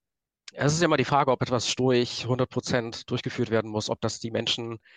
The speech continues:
die das einsetzen sollen, wir machen es ja nicht für uns, es ist ja ke-, O K R ist kein Selbstzweck. Und, ähm,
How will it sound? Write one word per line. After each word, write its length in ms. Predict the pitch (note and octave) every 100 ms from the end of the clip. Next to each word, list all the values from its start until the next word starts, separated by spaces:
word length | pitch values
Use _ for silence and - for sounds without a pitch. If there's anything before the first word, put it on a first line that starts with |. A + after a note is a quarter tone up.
| - _ _ _ -
die 100 | -
das 120 | A2 A#2+
einsetzen 400 | A#2+ A2+ - G2+
sollen, 280 | B2 C3
wir 80 | A2
machen 160 | A2+ A2+
es 60 |
ja 60 | G#2+
nicht 180 | G#2+ -
für 80 | A#2
uns, 140 | C3+
es 100 | A2+
ist 40 |
ja 80 | G2+
ke-, 180 | - -
O 40 |
K 120 | - G#2+
R 60 |
ist 100 | G#2+
kein 140 | B2 G#2+
Selbstzweck. 540 | A#2+ - - G#2 - _
Und, 600 | - A2+ A2 A2 G#2+ - -
ähm, 440 | G#2+ A2 G#2+